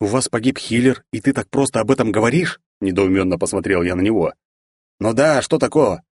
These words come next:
удивился он, но, увидев еще большее непонимание на моем лице, вкратчиво добавил: «Ты, наверное, забыл, но я тебе напомню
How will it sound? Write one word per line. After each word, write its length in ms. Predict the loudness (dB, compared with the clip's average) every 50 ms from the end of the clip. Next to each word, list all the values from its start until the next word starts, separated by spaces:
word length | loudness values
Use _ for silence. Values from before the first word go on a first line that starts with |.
| _ _ _ -4
удивился 480 | -2 0 0 0 0 0 0 0 0
он, 240 | 0 2 0 -2 -6 _ _ _ _ _ _ _
но, 100 | 2 2
увидев 340 | 4 4 4 2 2 0 -2
еще 200 | -4 -4 -4 -4
большее 360 | 0 0 0 0 0 -2 -2
непонимание 580 | -2 -2 -2 -2 0 0 0 0 0 0 0 -2
на 100 | -2 0
моем 240 | 0 0 0 0 -2
лице, 460 | -2 -4 0 0 2 2 2 -2 -4 _ _ _
вкратчиво 380 | _ 0 0 0 0 -2 0 0
добавил: 440 | 0 0 2 2 2 0 -2 -6 _ _ _ _ _ _ _ _ _ _ _ _ -2
«Ты, 240 | 0 2 2 2 2
наверное, 460 | 2 2 2 2 4 4 4 2 2
забыл, 500 | 0 -2 0 4 4 4 4 2 -2 -6 _ _ _ _ _ _ _
но 120 | 0 2 2
я 120 | 2 2
тебе 240 | 2 2 2 2 2
напомню 580 | 2 2 2 2 2 2 4 4 2 2 0